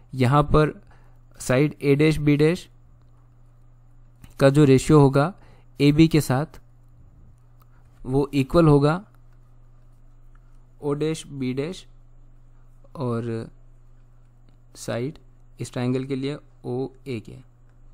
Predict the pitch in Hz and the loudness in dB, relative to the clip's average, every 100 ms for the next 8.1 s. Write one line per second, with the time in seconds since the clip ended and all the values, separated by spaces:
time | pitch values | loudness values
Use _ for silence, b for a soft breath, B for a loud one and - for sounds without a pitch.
0 | - - - - - - - - - - | -20 -20 -20 -20 -20 -20 -20 -20 -20 -10
1 | 135 127 135 143 151 147 131 143 151 - | -6 -4 -4 -4 -6 -6 -6 -6 -6 -10
2 | - 131 127 135 135 135 135 - 135 - | -12 -8 -6 -6 -6 -8 -8 -10 -12 -12
3 | - - 123 135 143 135 143 143 143 156 | -20 -10 -6 -2 -2 -4 -4 -4 -4 -4
4 | 139 139 143 139 170 - - - b b | -4 -2 -4 -6 -10 -18 -20 -20 b b
5 | - 131 143 139 139 139 139 135 - 135 | -8 -2 0 -2 -2 -2 -2 -4 -4 -6
6 | 131 127 123 135 127 127 127 139 131 143 | -4 -6 -4 -4 -2 -4 -4 -4 -4 -6
7 | 135 165 - b b b b - 117 117 | -6 -12 -16 b b b b -8 -8 -8